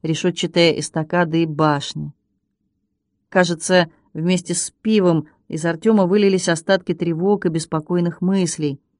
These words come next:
На него сошло полное умиротворение, да и не могло быть иначе среди громадной солнечной тишины, безлюдья и зелени. Кустились по сторонам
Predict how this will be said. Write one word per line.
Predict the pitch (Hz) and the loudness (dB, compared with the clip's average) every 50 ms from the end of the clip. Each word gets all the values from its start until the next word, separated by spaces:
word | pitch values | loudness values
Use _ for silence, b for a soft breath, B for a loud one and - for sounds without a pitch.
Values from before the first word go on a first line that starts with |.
| _ _ _ _ _ - | _ _ _ _ _ -6
На | - 160 | -2 0
него | 175 185 180 180 180 | 2 4 4 4 2
сошло | 175 180 175 165 - - 175 160 | 2 2 -2 -2 0 -2 -2 -2
полное | 160 - - 190 196 196 185 185 175 175 165 156 | -2 -2 0 2 2 4 4 4 4 2 2 0
умиротворение, | - - 165 165 165 165 165 160 156 156 151 151 151 147 147 151 170 180 185 180 b b b b b b b b b - | -2 -2 -4 -2 -2 -4 -4 -2 -2 0 0 2 0 0 0 0 0 0 -2 -4 b b b b b b b b b -6
да | 165 180 190 | -2 2 2
и | 202 | 4
не | 208 214 | 6 6
могло | 220 220 220 208 226 233 208 | 6 6 6 4 4 4 4
быть | 175 175 160 - | 4 2 0 0
иначе | 170 170 180 190 190 180 175 165 | 0 0 0 0 0 -2 -4 -8
среди | - 165 165 151 170 156 | -6 -6 -4 -2 -2 0
громадной | 160 165 165 165 170 185 202 190 160 156 156 151 | 2 2 2 2 2 2 2 2 2 0 0 0
солнечной | 151 - 185 185 185 175 - - 180 175 | 0 0 0 0 0 0 -2 -2 -2 -2
тишины, | 170 - 170 - - 175 165 165 180 202 196 185 b b b b b b - | -2 -2 -4 -4 -4 -2 -2 0 2 0 0 0 b b b b b b -8
безлюдья | 156 151 147 135 147 151 175 190 185 160 156 156 147 139 - _ _ _ _ _ _ - | -4 -4 -4 -2 -2 -2 0 0 0 0 0 0 0 0 -2 _ _ _ _ _ _ -8
и | 165 160 | -6 -4
зелени. | 156 147 151 156 156 156 147 151 139 139 147 - _ _ _ _ _ _ _ _ _ _ _ | -4 -2 0 0 0 0 0 -2 -4 -6 -8 -10 _ _ _ _ _ _ _ _ _ _ _
Кустились | - 165 151 - - - 220 220 214 214 | -8 -8 -8 -6 -2 0 2 2 2 2
по | - 180 | 0 -6
сторонам | 170 - - 180 175 180 190 190 185 180 180 | -6 -2 0 2 2 4 4 2 2 0 -2